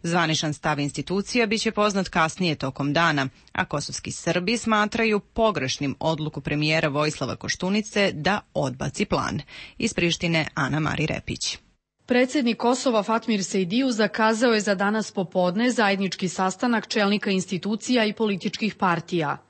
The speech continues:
Speaker 2: Predsednik Sejdiju, premijer Hašim Tači, predsednik Skupštine Jakub Krasnići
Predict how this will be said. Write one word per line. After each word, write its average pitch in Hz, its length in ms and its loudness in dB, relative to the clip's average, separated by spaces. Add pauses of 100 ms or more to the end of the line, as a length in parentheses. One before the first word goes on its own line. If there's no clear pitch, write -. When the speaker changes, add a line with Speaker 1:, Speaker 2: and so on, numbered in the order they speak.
Speaker 2:
Predsednik 208 500 2
Sejdiju, 220 600 4
premijer 220 400 4
Hašim 202 380 2
Tači, 180 420 2
predsednik 202 460 2
Skupštine 226 540 0
Jakub 190 340 2
Krasnići 214 720 0